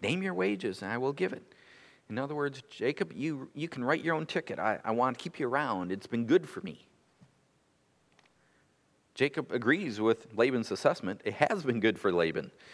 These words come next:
Well, it's been good for Laban while Jacob's been working for him. Jacob has served faithfully, and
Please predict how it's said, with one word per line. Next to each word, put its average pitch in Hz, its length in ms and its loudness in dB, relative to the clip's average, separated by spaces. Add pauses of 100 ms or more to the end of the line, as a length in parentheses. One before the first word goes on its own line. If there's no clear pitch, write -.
(160)
Well, 90 280 2 (540)
it's 117 160 2
been 127 160 2
good 185 180 4
for 185 120 4
Laban 151 320 4
while 110 280 4 (180)
Jacob's 110 360 -2
been 95 220 -4
working 95 340 2
for 82 160 -4
him. 87 80 -4
Jacob 123 380 -2
has 123 180 -2
served 139 260 2
faithfully, 131 580 4
and 101 140 -2